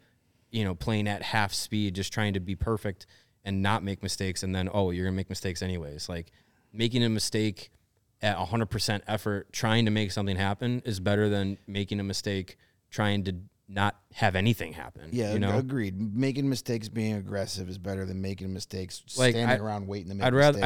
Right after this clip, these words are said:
Speaker 2: mistakes.
Speaker 1: rather a guy pinch and, and try and keep a, keep a offensive, uh, possession alive and have a two-on-one going the other, other direction.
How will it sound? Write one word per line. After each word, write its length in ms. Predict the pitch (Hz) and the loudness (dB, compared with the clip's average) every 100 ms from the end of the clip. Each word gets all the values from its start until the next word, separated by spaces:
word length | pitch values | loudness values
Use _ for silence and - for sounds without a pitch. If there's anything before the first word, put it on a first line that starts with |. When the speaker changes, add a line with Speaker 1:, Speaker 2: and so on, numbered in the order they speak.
| 127 | 6
Speaker 2:
mistakes. 20 | 135 | 8
Speaker 1:
rather 140 | 143 143 | 6 6
a 40 | |
guy 140 | 135 | 6
pinch 560 | 123 - 143 139 - - - _ _ _ _ | 6 6 6 4 2 -4 -10 _ _ _ _
and, 240 | 117 117 | 4 4
and 160 | 117 117 | 4 2
try 180 | - 127 | 4 2
and 80 | 120 | 2
keep 200 | 131 123 | 0 0
a, 120 | 117 | -2
keep 280 | - 135 127 | -2 0 2
a 60 | |
offensive, 760 | 110 117 127 127 117 120 110 107 | 2 2 2 0 2 0 2 2
uh, 220 | 104 101 | 4 4
possession 480 | 98 113 104 117 110 | 2 0 2 2 2
alive 540 | 101 98 95 95 92 - _ _ _ _ | 0 2 0 -2 -8 -16 _ _ _ _
and 100 | 101 | 0
have 160 | 117 107 | 2 2
a 40 | |
two-on-one 480 | - 123 113 110 110 | 2 2 4 6 6
going 180 | 113 104 | 6 6
the 60 | |
other, 200 | 104 104 107 | 6 4 2
other 160 | 104 98 | 2 4
direction. 580 | 98 107 104 104 95 | 4 2 2 0 0